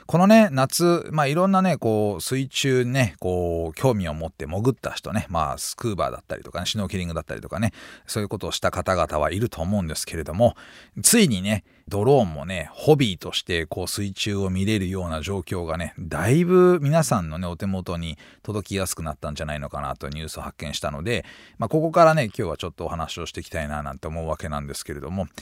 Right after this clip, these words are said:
まあ、実はね、これ、えー、私こう視察しに行きまして、あ、いい商品だなと思ったので、これ皆さんに伝えたいなと思うことで、この夏には間に合わなかった。残念ながらなんですけれども、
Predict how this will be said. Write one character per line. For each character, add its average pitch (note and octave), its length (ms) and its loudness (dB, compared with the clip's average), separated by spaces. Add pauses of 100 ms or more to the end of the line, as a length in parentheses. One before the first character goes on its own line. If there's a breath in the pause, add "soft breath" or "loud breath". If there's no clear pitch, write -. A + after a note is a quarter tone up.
(320 loud breath)
ま - 80 -2
あ、 C3+ 40 2
実 D#3 220 4
は F#3 60 8
ね、 B2 160 2
こ - 160 0
れ、 E3 280 8
え A#2+ 260 4
ー、 G#2+ 40 4
私 B2+ 360 0
こ - 140 -4
う - 20 -2
視 - 160 -2
察 F3+ 360 2
し - 160 2
に D#3+ 140 2
行 D3 100 -2
き C#3+ 80 -6
ま C3 140 0
し - 80 -4
て、 F#2+ 320 -2
あ、 G#2+ 140 2
い F3+ 180 2
い D3 40 2
商 E3 200 4
品 G2+ 200 0
だ C#2 120 -8
な D2 160 -2
と - 80 -12
思 D2+ 140 -8
っ - 20 -10
た - 160 -14
の C#2+ 100 -14
で、 D#2+ 220 -6
こ - 120 -10
れ F2 40 -6
皆 F#2+ 200 -4
さ - 120 -6
ん C2+ 60 -10
に C2+ 60 -12
伝 - 240 -6
え D2+ 40 -6
た D2 160 -8
い C#2+ 60 -8
な B1+ 140 -8
と - 100 -14
思 C2+ 140 -10
う - 20 -16
こ - 100 -16
と - 100 -14
で、 - 140 -12 (300 loud breath)
こ F3 100 4
の A3+ 140 8
夏 G3 340 6
に A3+ 160 6
は A3 140 8
間 B2+ 140 6
に E3 100 8
合 F#3+ 60 8
わ - 20 4
な C#3 80 2
か - 80 -6
っ - 40 -14
た。 - 140 -8 (220)
残 - 180 -8
念 F2 160 -6
な D#2 80 -6
が C#2+ 100 -10
ら - 300 -12
な G#2 160 -2
ん G#2 60 -2
で F#2 80 -2
す - 100 -8
け F2+ 120 -2
れ E2+ 60 2
ど E2+ 120 0
も、 A#2+ 180 2